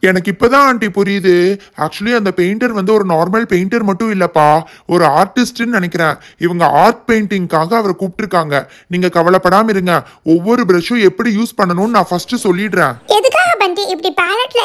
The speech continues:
Speaker 2: எல்லா கலர்ஸையும் போட்டு வச்சிருக்க? இப்ப டைரக்டா பெயிண்டிங் ஸ்டார்ட் பண்ண போறோமா?
Speaker 1: அதுதான் இல்ல லில்லி, அந்த தப்பை மட்டும் யாரும் பண்ணிடவே கூடாது. ஃபர்ஸ்ட் நம்ம புதுசா ஒரு இடத்துல புது பிரஷ் யூஸ் பண்ணி பெயிண்ட் பண்ண போறோம்னா ஒவ்வொரு கலரும் எப்படி இருக்கு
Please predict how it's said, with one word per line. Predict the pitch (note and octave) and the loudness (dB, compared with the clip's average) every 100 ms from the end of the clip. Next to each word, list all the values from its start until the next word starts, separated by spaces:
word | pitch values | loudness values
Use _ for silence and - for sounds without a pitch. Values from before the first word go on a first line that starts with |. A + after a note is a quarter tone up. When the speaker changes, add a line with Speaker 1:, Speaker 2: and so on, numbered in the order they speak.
| E4 | -2
Speaker 2:
எல்லா | F4+ A4+ A4+ | 0 -2 0
கலர்ஸையும் | F#4+ F4+ A4+ A4+ A#4 | -2 -2 -2 0 -2
போட்டு | A#4+ B4+ | 0 -4
வச்சிருக்க? | D4+ D4+ B3+ C4 D#4+ A#4 - _ _ _ _ - | -4 -8 -4 -2 0 -2 -6 _ _ _ _ -6
இப்ப | G#4 G#4 | -2 0
டைரக்டா | F4+ G#4+ G#4+ C5+ A4+ | 2 0 -2 -2 -2
பெயிண்டிங் | G#4+ B4 B4 | -4 -6 -4
ஸ்டார்ட் | F#4+ G4+ B4+ | -2 -2 -2
பண்ண | A#4 - | -4 -2
போறோமா? | D4+ C#4 C4+ F4 B4 _ _ - | 0 0 0 -2 -2 _ _ -4
Speaker 1:
அதுதான் | F3+ F#3+ G#3 B3 | -2 2 2 2
இல்ல | A3 A#3 A3+ | 2 2 2
லில்லி, | G3 G3 G3 A3+ | 0 -2 -2 -2
அந்த | E3 E3 | -4 -2
தப்பை | E3 - A#3+ | -4 0 0
மட்டும் | G#3 F#3 A#3 | 0 -2 0
யாரும் | F#3+ G3 A#3+ | 2 2 0
பண்ணிடவே | A3 F#3+ G#3+ G#3+ A3+ G#3+ | -2 -2 0 0 0 0
கூடாது. | G3 E3+ C#3 - - _ | -2 0 -2 -4 -14 _
ஃபர்ஸ்ட் | - E3 - C4 | -10 -10 -6 -4
நம்ம | B3 G#3 E3+ | -2 -4 -6
புதுசா | F#3 G#3+ C4 B3 | -8 -6 -2 -2
ஒரு | G3 | 0
இடத்துல | E3 D#3+ D#3+ E3 F#3 - - _ | -2 -2 2 2 2 -2 -20 _
புது | G#3+ G3+ C4+ G3+ | -4 2 2 2
பிரஷ் | F#3 G3 - | -4 -4 -6
யூஸ் | G#3+ - | -8 -6
பண்ணி | F#3+ G3+ F#3+ | -6 -4 -4
பெயிண்ட் | F#3 G3+ | -4 -4
பண்ண | G3 F3 D#3+ | -4 -2 -2
போறோம்னா | D3+ C#3 C#3 D3 G3 - - - | -2 -2 0 -2 -4 -10 -10 0
ஒவ்வொரு | F#3 G3 C4+ B3+ G3 | 0 2 -2 0 0
கலரும் | F#3 F#3+ A3+ F#3+ | 0 0 0 -2
எப்படி | - A#3+ A#3+ F#3 | -4 -2 -4 -4
இருக்கு | F3+ G#3 | -6 -2